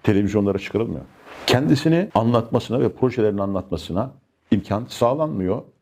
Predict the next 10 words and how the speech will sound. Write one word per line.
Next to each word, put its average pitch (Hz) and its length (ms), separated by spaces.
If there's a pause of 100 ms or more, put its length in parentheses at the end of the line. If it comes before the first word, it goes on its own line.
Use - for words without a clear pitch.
(120)
izin 120 300
verilmek 104 340
istenmiyor. 90 460 (220)
Biz 185 200
kendimizi 170 520
ancak 147 420 (160)
şimdi 196 380
benim 131 340 (500)
çalıştığım 127 540
gibi 95 320